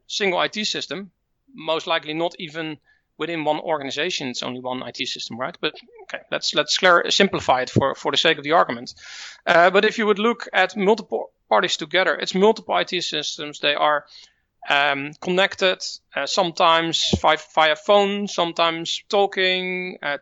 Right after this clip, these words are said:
text batch-wise interfaces. Some of them are more advanced through a web service or whatever, but it's all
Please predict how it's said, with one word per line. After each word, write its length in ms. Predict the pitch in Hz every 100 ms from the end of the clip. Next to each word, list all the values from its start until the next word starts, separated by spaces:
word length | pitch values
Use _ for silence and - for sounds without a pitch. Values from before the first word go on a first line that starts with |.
| _
text 320 | 202 185 - 147 _ _ _ 240
batch-wise 720 | 180 185 - 175 170 160 -
interfaces. 840 | 214 196 - 202 185 180 190 190
Some 260 | - 190 165
of 100 | 131
them 240 | 143 143
are 120 | 147 147
more 200 | 156 156
advanced 460 | 139 160 185 -
through 180 | 160 156
a 60 | 156
web 180 | 202
service 400 | - 196 190 165
or 60 | 156
whatever, 420 | 151 175 185 190 - - - - -
but 380 | 165 180 180 - - _ _ _
it's 240 | 180 180
all 440 | - 156 151 151